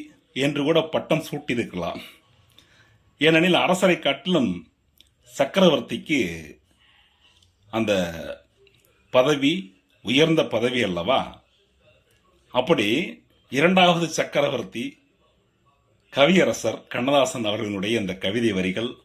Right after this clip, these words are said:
என்னை மிகவும் கவர்ந்த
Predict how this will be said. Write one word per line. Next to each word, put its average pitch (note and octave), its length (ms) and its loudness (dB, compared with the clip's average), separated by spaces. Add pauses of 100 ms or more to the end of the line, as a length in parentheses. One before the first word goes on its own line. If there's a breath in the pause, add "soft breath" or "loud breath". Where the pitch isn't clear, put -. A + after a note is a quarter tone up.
(880)
என்னை C#3+ 240 0
மிகவும் G#3+ 640 -2 (1500)
கவர்ந்த F3 420 4